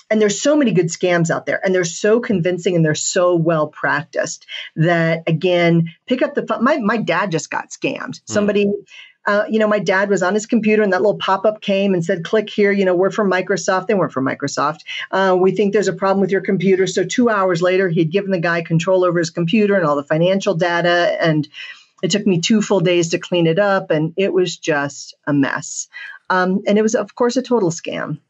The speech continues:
Speaker 2: That's funny. I just recorded an episode with, uh, Jim Browning, and he has, like, two million fa-, uh, followers on his YouTube channel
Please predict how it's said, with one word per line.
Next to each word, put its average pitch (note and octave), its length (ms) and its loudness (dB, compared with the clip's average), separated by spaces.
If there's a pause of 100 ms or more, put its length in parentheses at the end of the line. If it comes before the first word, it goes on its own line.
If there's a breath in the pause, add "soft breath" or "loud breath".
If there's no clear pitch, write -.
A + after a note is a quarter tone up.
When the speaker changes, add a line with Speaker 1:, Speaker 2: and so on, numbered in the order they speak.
Speaker 2:
That's G#2 220 -6
funny. G#2+ 320 -6
I G#2 140 -4
just A2 420 -8
recorded A2 460 -8
an G#2+ 160 -10
episode F#2+ 640 -8
with, F#2+ 520 -10
uh, F#2 300 -10
Jim A2 260 -8
Browning, G2 640 -6 (540 soft breath)
and G2+ 240 -4
he A#2+ 300 -6
has, G#2 540 -6
like, G#2 200 -8
two - 180 -4
million C3 380 -4
fa-, A#2+ 280 -4
uh, G#2+ 200 -2
followers A2+ 600 -2
on G#2 300 -6
his G2+ 180 -10
YouTube A#2 420 -8
channel F#2 520 -10